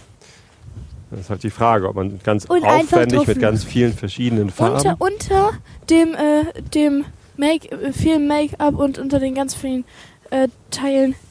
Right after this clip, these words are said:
Speaker 3: äh, Kleidern oder sowas liegt die wahre Schönheit. Das heißt, in dir selbst.
Speaker 1: Ja.
Speaker 3: Im Einfachen.
Speaker 1: Warum nicht?
Speaker 2: Ja, oder wenn man die Haare ganz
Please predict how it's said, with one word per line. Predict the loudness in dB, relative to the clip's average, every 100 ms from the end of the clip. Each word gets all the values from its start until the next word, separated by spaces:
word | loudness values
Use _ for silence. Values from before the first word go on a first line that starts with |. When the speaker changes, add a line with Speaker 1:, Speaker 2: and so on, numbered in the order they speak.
| -6
Speaker 3:
äh, | 0 2 0
Kleidern | 0 2 4 2 0
oder | -2 0
sowas | 0 -2 -4 -18 -10 -2
liegt | -2 0
die | 2
wahre | 4 4 4
Schönheit. | 2 2 2 0
Das | 0 0
heißt, | 0 -2 -6 -12 -20 -20 -20 -20 _ 0
in | 0 0 2
dir | 2 4
selbst. | 2 2 2 0 0 -2 -2 -4 -8 -12 _ -18 -16 -14 -14 -6
Speaker 1:
Ja. | -4 -4 -10 -14 -14 -16 -18 -20 -16 -14 -14 -14 -16 -16 -16 -14 -14 -14 -12 -14 -12 -14 -6 -4
Speaker 3:
Im | 0
Einfachen. | 0 0 0
Speaker 1:
Warum | 0 0
nicht? | 0 -2 -6 -8 -8 -20 -20 -20 -20 -20 -20 -20 -20 -20 -20 -4
Speaker 2:
Ja, | 0 2 2
oder | 0 0 -2 -4 -10 -20 _ _ -20 _ -20 -18 0
wenn | 0 2
man | -2
die | 0
Haare | 2 2 2
ganz | 0 -2 -4